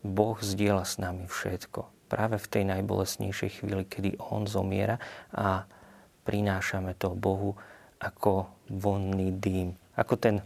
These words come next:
možno dým z toho oblaku, e, ktorý spomína žalm. Nech sa, Pane, moja modlitba tebe vznáša ako kadidlo.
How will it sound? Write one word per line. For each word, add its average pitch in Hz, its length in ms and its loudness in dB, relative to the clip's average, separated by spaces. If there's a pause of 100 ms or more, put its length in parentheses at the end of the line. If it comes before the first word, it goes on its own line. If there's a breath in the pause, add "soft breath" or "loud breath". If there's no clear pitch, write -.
možno 104 320 2
dým 101 240 4
z - 160 -4
toho 98 140 -2
oblaku, 95 720 -2
e, - 20 -18 (640 loud breath)
ktorý - 400 -2
spomína 92 640 -4
žalm. 92 480 -4
Nech 95 160 -4
sa, 98 140 -2
Pane, 98 420 -2
moja 98 300 0
modlitba 95 720 -2
tebe 98 300 -2
vznáša 92 580 -4 (160)
ako - 240 -8
kadidlo. 98 640 -6